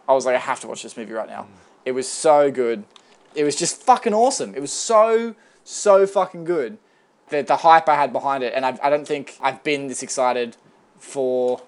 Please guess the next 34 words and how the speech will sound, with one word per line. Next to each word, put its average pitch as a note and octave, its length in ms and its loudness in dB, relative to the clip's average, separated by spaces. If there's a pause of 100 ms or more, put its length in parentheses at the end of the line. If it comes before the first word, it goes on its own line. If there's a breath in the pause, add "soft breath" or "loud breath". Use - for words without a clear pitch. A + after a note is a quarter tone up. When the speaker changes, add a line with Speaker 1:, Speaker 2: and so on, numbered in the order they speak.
Speaker 1:
anything C#3 320 -4
else A2 200 -8
before. A#2+ 420 -12
Like, C3 160 -2
this D#3+ 180 -2
is C#3 160 -6
literally C#3 540 -2
the B2+ 220 -8
most, C3 360 -2
I'd D3 140 -2
like C#3 220 2
to, - 80 -20 (100)
except D3+ 420 0
for B2+ 60 -12
Star A2+ 240 2
Wars A2+ 180 -8
Episode G#2 300 -10
Seven, G#2+ 260 -12
but A2+ 180 -12
that A2 280 0
doesn't A2 220 -2
need G#2 120 -2
explaining. - 480 -8
Speaker 2:
Well, D#3+ 120 6
it's F3 100 2
funny, G3+ 260 4
uh, D3+ 220 0
our C#3 180 4
stories D3+ 460 0
are A2 80 -2
actually A2 580 -4
run A2 280 -4
quite A2 340 -2
parallel A2 640 0